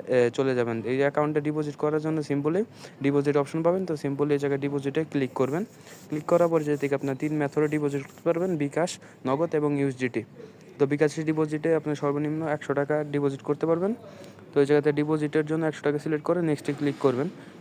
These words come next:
ক্লিক করার পর এই জায়গা থেকে আপনারা একটু ওয়েট করবেন। এই জায়গাতে আপনারা তাদের বিকাশ নাম্বার টাকা পাঠিয়ে আপনাদের ট্রানজ্যাকশন যে আইডি আছে, ওই আইডিটা জমা দিবেন, তাহলে আপনাদের অ্যাকাউন্টে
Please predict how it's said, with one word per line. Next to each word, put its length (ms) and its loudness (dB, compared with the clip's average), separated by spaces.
ক্লিক 160 -2
করার 260 6
পর 140 2
এই 80 0
জায়গা 180 4
থেকে 160 0
আপনারা 460 2
একটু 140 0
ওয়েট 120 4
করবেন। 260 2
এই 80 2
জায়গাতে 240 2
আপনারা 200 0
তাদের 260 2
বিকাশ 320 -2
নাম্বার 180 0
টাকা 240 4
পাঠিয়ে 280 2
আপনাদের 380 -2
ট্রানজ্যাকশন 520 4
যে 260 4
আইডি 260 4
আছে, 220 2
ওই 100 6
আইডিটা 360 6
জমা 260 2
দিবেন, 180 -2
তাহলে 220 4
আপনাদের 260 0
অ্যাকাউন্টে 420 0